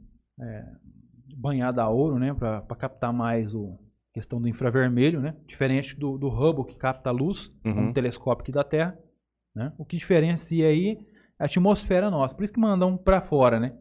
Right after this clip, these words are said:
Speaker 1: Nossa
Speaker 2: Então, pra
Speaker 1: atmosfera
Speaker 2: lançar
Speaker 1: tá parada.
Speaker 2: quando esse James Webb?
Speaker 1: Dezoito de dezembro.
Speaker 2: Esse ano.
Speaker 1: É.
Speaker 2: E demora quanto tempo ele ficar operacional?
Speaker 1: Cara, vai uns meses, uns seis a oito meses, né, operacional. Porque tem que chegar até numa linha do espaço ali, né? É, contra o Sol, né? Ali pro lado de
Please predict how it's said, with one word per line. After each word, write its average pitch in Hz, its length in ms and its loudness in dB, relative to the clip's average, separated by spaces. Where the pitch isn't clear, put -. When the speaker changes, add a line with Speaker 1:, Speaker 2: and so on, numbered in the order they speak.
Speaker 1:
Nossa 123 160 -4
Speaker 2:
Então, 151 80 2
pra 143 100 6
Speaker 1:
atmosfera 139 60 4
Speaker 2:
lançar 143 260 2
Speaker 1:
tá 143 80 -8
parada. 110 180 0
Speaker 2:
quando 107 100 -2
esse - 140 -10
James 104 240 -6
Webb? 107 180 -4
Speaker 1:
Dezoito 143 380 -6
de 151 80 -12
dezembro. 107 480 -6
Speaker 2:
Esse 107 240 -4
ano. 107 280 0
Speaker 1:
É. 87 300 -12
Speaker 2:
E 113 40 -4
demora 120 200 2
quanto 151 220 0
tempo 120 180 0
ele 113 80 -2
ficar - 160 -4
operacional? 101 640 -4
Speaker 1:
Cara, 120 220 -6
vai 113 160 -6
uns 135 160 -8
meses, 127 320 -4
uns 113 680 -8
seis 143 280 -4
a 165 60 -4
oito 165 240 -6
meses, 107 480 -6
né, 98 160 -8
operacional. 107 840 -6
Porque - 180 -10
tem 127 140 -6
que 113 60 -10
chegar 123 180 -6
até 151 180 -6
numa 165 180 -4
linha 131 240 -4
do 123 80 -8
espaço 120 560 -8
ali, 113 200 -6
né? 139 120 -6
É, 101 460 -8
contra 120 300 -6
o 120 60 -8
Sol, 156 360 -4
né? 156 100 -8
Ali 175 120 -10
pro - 120 -8
lado 139 260 -2
de 131 160 -6